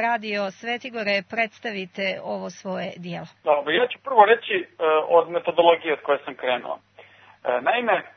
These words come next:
Speaker 2: kod nas, e, je ovoj tematici metodološki gledano najčešće pristupano jednostrano i nekako, rekao bih, sa nekom redukcijom, zavisno od, e, stava, e, čoveka koji je pisao o tome ili pak zavisno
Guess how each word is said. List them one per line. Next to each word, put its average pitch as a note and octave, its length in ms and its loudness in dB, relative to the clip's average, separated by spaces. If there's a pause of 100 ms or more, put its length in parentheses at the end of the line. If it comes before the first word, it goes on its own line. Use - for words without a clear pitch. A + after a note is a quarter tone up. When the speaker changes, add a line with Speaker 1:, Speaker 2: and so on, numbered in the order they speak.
(300)
Speaker 2:
kod D3 160 -4
nas, G#3+ 220 6
e, - 260 -10 (600)
je D3+ 240 4
ovoj F3+ 340 6 (100)
tematici E3 760 0
metodološki D3+ 580 0
gledano E3 340 2
najčešće E3+ 480 -2
pristupano D#3+ 640 0 (380)
jednostrano F3+ 800 2 (420)
i F3 200 -6
nekako, F3+ 400 2
rekao F3+ 340 6
bih, F3 200 -2 (240)
sa F3 80 -2
nekom F#3 300 0
redukcijom, E3+ 760 0
zavisno D#3+ 460 6
od, D#3 100 0
e, - 720 -2 (140)
stava, F3 400 10
e, - 540 -14 (380)
čoveka D#3+ 400 2
koji D3+ 180 -6
je C3+ 140 -8
pisao G3+ 340 2
o A3+ 60 6
tome A#3 480 2 (340)
ili G3+ 220 -8
pak G#3 300 8
zavisno F#3+ 560 6